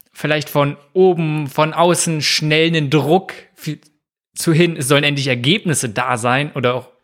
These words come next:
möglichst schnell soll es zu Ergebnissen kommen. Und hat man da Zeit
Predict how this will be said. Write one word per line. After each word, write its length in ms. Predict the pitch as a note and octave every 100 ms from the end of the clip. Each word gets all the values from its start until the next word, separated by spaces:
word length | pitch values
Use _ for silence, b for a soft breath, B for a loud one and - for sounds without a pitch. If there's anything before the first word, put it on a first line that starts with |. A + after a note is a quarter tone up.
| _ -
möglichst 400 | D#3 F#3+ D#3+ -
schnell 220 | D#3+ D3+
soll 120 | D3
es 80 | -
zu 80 | C#3
Ergebnissen 460 | B2 C3+ C3+ C3
kommen. 240 | - D3+ E3+ B B B
Und 200 | C3+ C3 - _ _ _ _ _ _
hat 160 | - F3
man 100 | D3+
da 120 | A#2+
Zeit 400 | - C#3+ G3 -